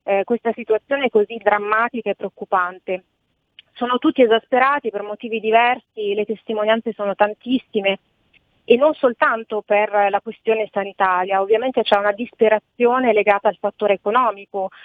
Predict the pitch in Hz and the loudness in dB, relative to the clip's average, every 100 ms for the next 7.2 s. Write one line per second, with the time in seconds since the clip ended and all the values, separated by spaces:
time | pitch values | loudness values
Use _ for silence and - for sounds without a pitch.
0 | - - 196 202 214 240 254 226 320 - | -20 -6 0 2 2 2 0 -4 -6 -4
1 | 233 214 220 220 233 226 - 247 269 254 | -2 -2 -2 -4 -6 -14 -2 2 2 0
2 | 226 - _ - 202 202 - 220 - 277 | -8 -14 _ -2 0 0 0 -2 0 0
3 | 240 214 _ 247 233 220 262 220 202 202 | 0 -4 _ -12 -4 0 2 0 -4 -8
4 | 214 208 233 - 294 233 208 _ _ _ | -8 -8 -16 -2 0 0 -4 _ _ _
5 | _ _ - 220 247 233 254 254 240 233 | _ _ -20 -6 -6 0 0 0 -6 -2
6 | 262 233 220 208 208 - 208 208 202 190 | 0 0 -4 -10 -12 -6 0 2 2 0
7 | 196 | -8